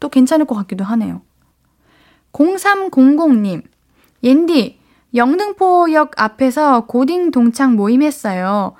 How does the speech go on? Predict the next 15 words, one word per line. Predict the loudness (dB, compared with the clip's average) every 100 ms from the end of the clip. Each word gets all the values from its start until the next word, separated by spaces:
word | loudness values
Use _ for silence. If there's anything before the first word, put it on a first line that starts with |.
| _ _ -8
오랜만에 | -2 0 0 -2 -2
친구들 | -8 -6 -4 -4 -2
보니 | 0 2 2 -2 _ -8
예전 | -4 0 0 0
생각도 | -2 -4 -4 -2
많이 | -2 0 0
나고 | 0 -2 -6 -10 _ _ _
추억들 | -4 -4 -2 -4 0
얘기하느라 | 0 0 0 0 -2 -4
시간 | -6 -6 -2
가는 | 0 2 0
줄 | 0
몰랐네요. | -2 -2 -4 -6 -8 -10 -14 _ _ -20 _
전 | -2 0 0
파주, | 0 -2 -2 -2 -4